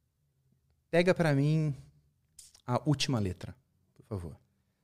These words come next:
A letra A. Eu percebi que o jeito pelo que você...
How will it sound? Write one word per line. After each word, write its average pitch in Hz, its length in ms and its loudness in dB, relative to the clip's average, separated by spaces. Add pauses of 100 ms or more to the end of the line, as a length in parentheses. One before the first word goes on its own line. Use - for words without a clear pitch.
(1700)
A - 60 -12
letra 117 300 -4
A. - 40 -8 (720)
Eu - 60 -20
percebi 110 340 -6
que - 120 -12
o - 20 -18
jeito 135 180 -4
pelo 139 140 -4
que 127 100 -10
você... 123 240 -4